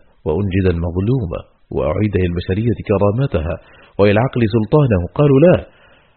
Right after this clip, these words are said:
قال: 'افتحوا لرسالتي لتنطلق في الزمان فإنها ليست لبلد واحد ولا ليوم واحد.' قالوا: 'لا، ولكن تعال نملكك إن شئت علينا ونمنحك أموالنا ونجعلك سيد هذا البلد كله.' وسخر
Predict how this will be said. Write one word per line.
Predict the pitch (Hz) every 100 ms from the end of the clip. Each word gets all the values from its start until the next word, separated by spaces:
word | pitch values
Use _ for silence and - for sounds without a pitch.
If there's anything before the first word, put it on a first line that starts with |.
| _ -
قال: | 143 143
'افتحوا | 131 175 160
لرسالتي | 139 135 151 160 165 139
لتنطلق | 123 131 170 151 - 131
في | 117
الزمان | 117 143 165 123
فإنها | 127 127 143 151 147
ليست | 147 131 127
لبلد | 147 151 127 135
واحد | 175 127 98 82 - - - - -
ولا | 160 160 127
ليوم | 151 151 131 147
واحد.' | 160 110 101 -
قالوا: | 123 113 117
'لا، | 170 139 - _ _ _ _
ولكن | - 110 - 85 -
تعال | 98 127 117
نملكك | 95 95 90 147 - 98
إن | 92 -
شئت | 143 117 117
علينا | 147 175 147 101 _ _ _ -
ونمنحك | 95 98 90 95 131 113 92 95 82 131
أموالنا | 110 87 95 110 143 90 - _ _ _
ونجعلك | 80 80 85 87 110 95 87 -
سيد | 104 82 85 98
هذا | 104 85
البلد | 80 104 87 82 -
كله.' | 95 69 - _ _ _ _ -
وسخر | - 95 -